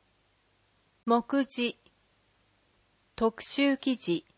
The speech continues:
二ページ。葉山ニュース、九ページ。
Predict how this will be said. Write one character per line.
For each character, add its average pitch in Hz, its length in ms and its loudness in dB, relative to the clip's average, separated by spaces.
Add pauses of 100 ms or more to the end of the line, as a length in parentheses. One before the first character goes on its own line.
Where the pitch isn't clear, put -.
(380)
二 220 200 2
ペ 269 300 6
ー 185 80 -4
ジ。 160 260 -6 (960)
葉 226 140 0
山 269 340 6
ニ 262 140 4
ュ 247 80 6
ー 208 40 2
ス、 - 360 -4 (320)
九 262 260 2
ペ 247 300 2
ー 180 80 -4
ジ。 - 260 -8